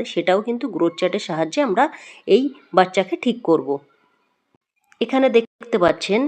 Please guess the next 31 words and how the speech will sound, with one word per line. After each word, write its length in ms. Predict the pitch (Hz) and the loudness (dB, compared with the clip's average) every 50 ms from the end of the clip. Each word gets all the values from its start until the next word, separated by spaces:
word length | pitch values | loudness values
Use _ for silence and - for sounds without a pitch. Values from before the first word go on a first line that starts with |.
| 311 320 - | -2 0 2
এক 140 | - 196 185 190 | 2 2 2 2
বছর 260 | 208 226 226 - 247 240 | -2 -2 0 -2 -4 -2
চার 180 | 247 233 214 208 | 2 2 2 4
মাসের 320 | 220 220 226 220 - 247 226 | 2 0 0 0 -2 -2 2
বাচ্চা 420 | 196 190 190 190 - - - 220 233 262 | 2 2 0 0 -4 -2 0 2 2 4
মানে 260 | 254 208 165 165 185 | 4 4 4 4 2
হচ্ছে 240 | 190 185 175 185 254 277 | 0 0 -2 -2 -2 -4
সতেরো 440 | 262 - 240 214 208 214 208 170 147 | -2 0 0 0 0 2 0 0 0
মাস। 220 | 139 135 - - - - - - - - - - _ | -2 -4 -6 -10 -12 -14 -16 -20 -20 -20 -20 -18 _
সতেরো 420 | - - 220 214 220 240 269 277 277 | -6 -2 0 2 2 4 4 6 6
মাসের 300 | 269 269 269 269 285 277 247 | 4 4 2 2 0 2 4
বাচ্চার 440 | 214 208 208 208 - - 247 240 240 - | 4 4 4 2 0 -2 0 2 2 2
ওজন 280 | - 170 170 185 214 220 220 | 2 0 2 2 2 2 2
কত 220 | 214 214 202 - 240 | 2 0 2 2 2
দেখতে 320 | 254 226 190 180 - - 175 | 0 0 -2 -2 -4 -4 0
পাচ্ছেন, 320 | 156 156 151 - - 247 254 | 0 0 0 0 -4 -4 -2
এখানে 280 | 233 175 - - 185 190 - - | -2 -2 -2 0 0 0 0 0
ওজন 280 | 175 170 165 208 233 233 | 0 0 2 0 0 2
দেওয়া 160 | 220 220 220 220 | 2 2 2 2
আছে 120 | 214 254 247 | 2 0 -2
দশ 220 | 196 156 151 156 - - | 0 0 0 0 -2 -4
কেজি 240 | - - 151 156 160 | -6 -4 -4 -4 -4
সাতশো 500 | - - 196 196 196 - - - 254 262 254 - | 0 0 0 0 0 -4 -4 -2 0 0 2 2
এবং 220 | 175 165 160 170 175 170 | 0 0 2 0 0 -2
হাইট 320 | 151 160 160 180 214 226 208 | -2 2 2 4 4 2 2
দেওয়া 200 | 196 214 214 208 | 0 2 2 2
আছে 160 | 202 202 247 240 | 2 2 -2 0
কত, 240 | - 151 147 - 190 254 403 - - - - _ _ _ _ _ _ _ _ _ _ _ _ _ _ _ _ - | 0 -2 0 0 0 0 0 -2 -6 -14 -20 _ _ _ _ _ _ _ _ _ _ _ _ _ _ _ _ -2
একাশি। 540 | - 240 233 233 190 156 143 - - - 147 - - _ _ _ _ _ - - - | 0 0 4 4 4 4 4 0 -6 -10 -12 -12 -14 _ _ _ _ _ -16 -12 -12
অর্থাৎ 260 | 208 214 277 269 269 - | -2 2 2 2 2 2
আমরা 260 | - 202 214 220 | 0 0 2 2